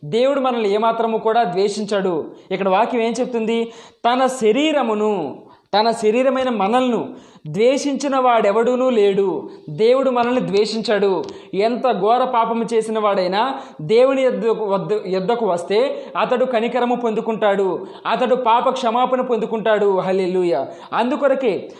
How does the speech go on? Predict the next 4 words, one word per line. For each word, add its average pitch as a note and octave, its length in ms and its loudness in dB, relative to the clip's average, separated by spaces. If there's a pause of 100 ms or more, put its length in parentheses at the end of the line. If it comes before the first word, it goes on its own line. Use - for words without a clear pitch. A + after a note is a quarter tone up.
(180)
"ప్రతివాడు C4+ 640 2
దానిని A#3 320 0
పోషించి A#3+ 540 0
సంరక్షించుకొనును." G#3 1200 -2